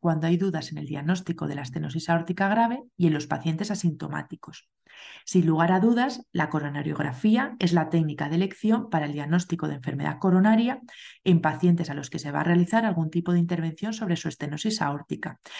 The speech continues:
y además presente antecedentes de enfermedad cardiovascular, clínica de angina, disfunción ventricular en hombres por encima de los cuarenta años y en mujeres posmenopáusicas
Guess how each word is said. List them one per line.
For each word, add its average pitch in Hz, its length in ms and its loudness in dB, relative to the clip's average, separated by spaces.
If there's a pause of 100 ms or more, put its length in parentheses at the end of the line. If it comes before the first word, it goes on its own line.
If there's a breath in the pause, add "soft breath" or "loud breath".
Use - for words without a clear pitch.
(140 loud breath)
y - 60 0
además 156 460 4
presente 170 680 2
antecedentes 156 640 -4
de 156 80 -6
enfermedad 135 400 -10
cardiovascular, 175 800 2 (420 loud breath)
clínica 170 400 4
de 160 80 -2
angina, 220 600 0
disfunción 170 600 -2
ventricular 196 680 -2 (360 loud breath)
en 165 160 2
hombres 175 340 0
por 151 120 -8
encima 160 300 -2
de 165 80 2
los 156 140 -2
cuarenta 156 440 -2
años 185 380 2
y 170 120 -2
en 151 60 -2
mujeres 160 360 -4
posmenopáusicas 214 960 0